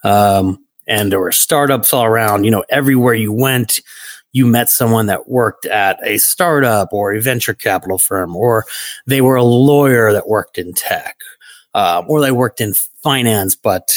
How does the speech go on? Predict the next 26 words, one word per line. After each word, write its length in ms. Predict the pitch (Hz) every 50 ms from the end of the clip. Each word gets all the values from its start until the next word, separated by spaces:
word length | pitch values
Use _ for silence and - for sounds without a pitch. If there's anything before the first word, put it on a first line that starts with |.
| - - -
you 60 | 120
know, 220 | 101 90 90 90
for 340 | - - - - - 85 90
tech, 380 | - - - - - - - -
whatever 300 | - 127 143 156 151 135
it 40 | 120
was, 240 | 123 113 98 95 107
you 120 | 110 -
always 380 | - 113 110 107 110 107 92 104
met 160 | 107 95 -
someone 320 | - - 98 90 90 90 90
that 100 | 87 -
worked 340 | 87 92 92 87 - -
in 120 | 92 90 -
tech. 340 | - - 90 87 - - - - -
Um, 400 | 90 87 87 82 82 80 82 82 - -
and 180 | - 113 95 95
that 140 | 92 92 -
city 380 | - - - 127 101 104 98
is 120 | 92 90 -
so 300 | - - - 117 107 104
small. 640 | 104 - - - 90 87 87 85 82 80 85 - - - - - - - - - - - _ -
Um, 500 | - 87 85 85 82 80 78 78 - - _ _ _ - - - - - _ _ _ _ _ _ -
but 200 | 120 104 - -
that 220 | 135 127 - -
got 240 | 123 101 95 -